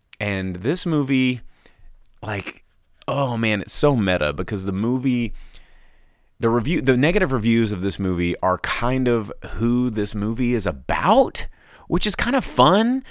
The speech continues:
to read these reviews and you're like, "Well, of course you didn't like this movie 'cause this movie is about you."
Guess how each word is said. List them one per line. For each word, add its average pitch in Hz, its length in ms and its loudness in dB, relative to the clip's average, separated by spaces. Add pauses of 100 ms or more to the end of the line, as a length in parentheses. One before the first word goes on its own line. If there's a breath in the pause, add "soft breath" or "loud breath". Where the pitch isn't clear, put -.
(160 loud breath)
to 160 120 4
read 156 340 2
these 196 240 2
reviews 196 540 0
and 196 80 -2
you're 190 120 0
like, 175 180 -2
"Well, 175 240 -2 (320)
of - 80 -8
course - 240 2
you 120 80 -2
didn't 104 160 0
like 87 180 -4
this - 140 -12
movie 76 300 -4 (180 loud breath)
'cause - 140 -6
this 247 140 -2
movie 233 260 2
is 214 180 4
about 170 420 8
you." 71 260 -2